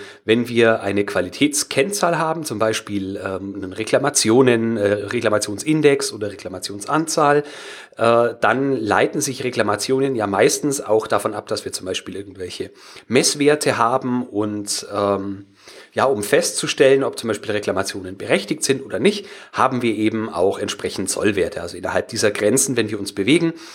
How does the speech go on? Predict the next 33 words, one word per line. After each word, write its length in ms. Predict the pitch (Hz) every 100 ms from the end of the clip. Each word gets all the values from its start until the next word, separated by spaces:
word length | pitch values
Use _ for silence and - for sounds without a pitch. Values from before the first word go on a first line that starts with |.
| -
vermeiden 600 | - 101 90 127 151 151
wir, 320 | 131 127 127 - - - -
ähm, 320 | 107 113 110
Reklamationen 800 | 113 110 95 98 104 107 107 104
unserer 320 | 113 101 90
Kunden 480 | - 147 151 135 120
oder 260 | 104 110
von 200 | 104 98
Endverbrauchern. 800 | 113 139 139 107 110 113 113 110 - - -
Das 260 | - 104 -
führt 280 | - 135 135
also 220 | 98 -
alles 380 | - 123 120 -
Hand 180 | 117 113
in 100 | 98
Hand. 320 | 85 - - _ _ _ _ -
Ähm, 140 | 92 98
nochmal, 420 | 117 117 110 107
ähm, 540 | 107 98 98 95 87 101
ja, 280 | 104 85 - - 101 101 - _ -
nochmal 360 | 107 104 101
zur 240 | 95 104 90
Wiederholung. 480 | 98 90 196 226 226 - - -
Also 160 | 120
ganz 260 | 117 170 -
oben 440 | 160 147 151 160 - -
haben 380 | - 127 120 113
wir 160 | 110 104
die 140 | 104
Qualitätspolitik 1200 | - 85 85 - 92 - - 87 85 190 - - -
oder 140 | 92
die 200 | - -
Qualitätsvision, 1200 | - 82 80 - - - 95 - 120 165 240